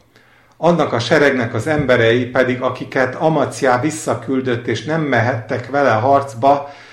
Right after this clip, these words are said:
Júda városaira ütöttek, Samáriától fogva egészen Béthoronig, levágtak háromezer embert, és nagy zsákmányt vittek el. Miután Amacjá visszatért az edomiak leveréséből,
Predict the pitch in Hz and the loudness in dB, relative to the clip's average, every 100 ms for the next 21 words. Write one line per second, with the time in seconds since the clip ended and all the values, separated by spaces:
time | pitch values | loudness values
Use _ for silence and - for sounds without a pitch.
0 | - _ 175 185 139 123 135 131 117 - | -20 _ -4 2 4 4 4 4 2 -2
1 | 123 113 113 110 123 127 113 - 123 120 | 0 0 0 -2 -4 -4 -4 -2 -2 -2
2 | - 160 151 131 123 117 117 113 120 110 | -4 -2 0 2 2 2 2 2 0 -4
3 | 107 135 110 117 135 139 127 117 127 113 | -4 -6 -4 -4 -2 -2 -2 -2 -4 -4
4 | 113 120 113 117 113 107 107 107 123 117 | 0 0 0 -2 -6 -2 -2 -2 -2 -6
5 | - - - - 151 151 131 120 120 113 | -16 -20 -20 -6 0 4 4 2 0 -4
6 | - 147 131 117 113 113 117 135 139 127 | 0 2 4 2 0 -2 0 0 0 2
7 | 123 117 110 - 135 127 117 123 110 110 | 2 0 -6 -6 -2 -2 -2 -2 -2 -2
8 | 107 107 104 113 104 - 98 - 110 101 | -4 -4 -6 -8 -10 -8 -8 -8 -6 -4
9 | 95 104 - _ _ _ - - _ - | -4 -8 -16 _ _ _ -20 -20 _ -20
10 | - _ 185 185 175 170 170 - 190 160 | -20 _ 2 4 4 4 2 2 4 6
11 | 131 - 156 139 143 170 - 131 139 123 | 4 2 4 4 4 0 0 0 2 0
12 | 131 117 160 131 131 127 120 117 120 139 | 0 -2 0 2 2 2 2 2 2 2
13 | 127 113 117 113 135 131 127 135 135 | 2 2 2 0 0 0 2 0 -2